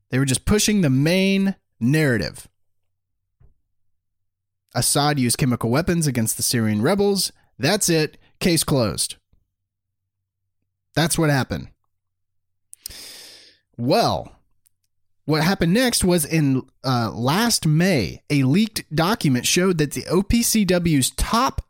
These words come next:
analyst disagreed with the report and how it portrayed the attack. He was a major contributor to the report, by the way.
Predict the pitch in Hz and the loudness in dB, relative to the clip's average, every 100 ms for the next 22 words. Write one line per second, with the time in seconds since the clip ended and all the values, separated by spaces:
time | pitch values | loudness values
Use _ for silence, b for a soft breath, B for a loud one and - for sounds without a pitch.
0 | - 240 269 139 95 - - - b b | -2 0 2 0 -2 -4 -6 -10 b b
1 | b 143 233 - 254 147 175 294 320 240 | b 0 0 2 0 2 2 2 2 2
2 | 156 131 123 - - 92 71 _ 147 147 | 0 2 0 0 -2 -2 -6 _ -2 0
3 | 170 220 214 220 - 131 127 127 156 - | 0 0 0 -2 2 0 2 2 0 2
4 | 226 151 78 - _ _ _ _ _ _ | 0 0 -4 -14 _ _ _ _ _ _
5 | B B B 208 185 165 156 165 247 247 | B B B 2 4 4 4 4 2 0
6 | 220 185 - 294 220 139 127 135 117 110 | 2 0 2 2 2 2 2 0 0 0
7 | - 101 - 101 95 73 | 0 -2 -2 0 0 -2